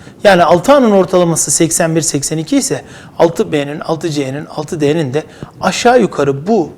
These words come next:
özelliklerde yetmiş sekiz, yetmiş dokuz, seksen dört, seksen beş civarında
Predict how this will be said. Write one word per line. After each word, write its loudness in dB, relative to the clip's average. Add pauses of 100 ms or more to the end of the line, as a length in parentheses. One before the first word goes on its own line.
(140)
özelliklerde -6
yetmiş -2
sekiz, -8
yetmiş -4
dokuz, -14
seksen -6
dört, -12
seksen -6
beş -14
civarında 0